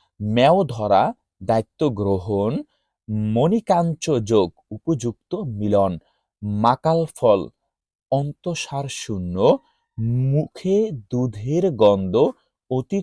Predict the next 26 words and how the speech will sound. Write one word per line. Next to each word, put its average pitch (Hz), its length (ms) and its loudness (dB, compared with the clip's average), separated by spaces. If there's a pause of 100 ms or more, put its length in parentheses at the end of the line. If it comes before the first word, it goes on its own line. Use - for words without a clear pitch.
(100)
কম 117 360 4
বয়স। 92 500 2 (460)
বলো 180 120 4
না, 165 200 2
মুখ 131 380 0 (260)
থেকে 156 200 2
এখনো 143 280 4
দুধের 131 280 2
গন্ধ 143 200 0
যায় 127 240 2
না, 160 120 -4
মানে 160 220 -4
কি 113 120 -4 (100)
অতি 139 320 -8
কম 113 260 4
বয়স 156 220 0
বা 143 100 0
বাচ্চাদেরকে 113 580 -6
এই 135 100 -8
কথাটা 92 260 -6
বলা 85 200 0
হয়। 95 220 4 (840)
মেনিমুখ, 156 680 4 (560)
লাজুক, 113 800 0 (360)
মুখপাত্র 135 1000 -2 (260)
মানে 92 360 -8